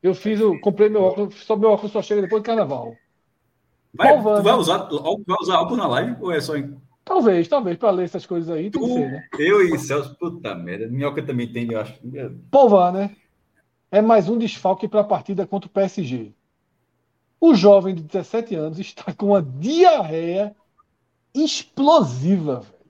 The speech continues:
Speaker 1: Cássio, defina a diarreia explosiva, por favor.
Speaker 2: Se eu não me engano, a, a...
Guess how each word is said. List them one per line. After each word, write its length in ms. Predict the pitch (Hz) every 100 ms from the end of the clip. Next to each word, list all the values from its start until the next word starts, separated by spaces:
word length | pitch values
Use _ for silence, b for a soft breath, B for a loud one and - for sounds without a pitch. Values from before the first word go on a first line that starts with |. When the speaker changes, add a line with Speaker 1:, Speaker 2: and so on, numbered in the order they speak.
| _ _ _ _
Speaker 1:
Cássio, 540 | - 233 196 - 110 110 _ _ _ _
defina 440 | 170 240 - 240
a 20 | 226
diarreia 300 | 226 175 190
explosiva, 520 | - 185 139 165 160
por 60 |
favor. 400 | - 131 127 151 156 _ _ _ _ _ _ _ _ _ _ _ _ _ _ _ _ _ _ _ _ _ _ _ _ _ _ _ _ _ _
Speaker 2:
Se 400 | - - - 185
eu 80 |
não 100 | 185
me 100 | 208
engano, 460 | 139 120 135 151 151
a, 260 | 139 131 120
a... 840 | - 113 113 110 104 98 87 85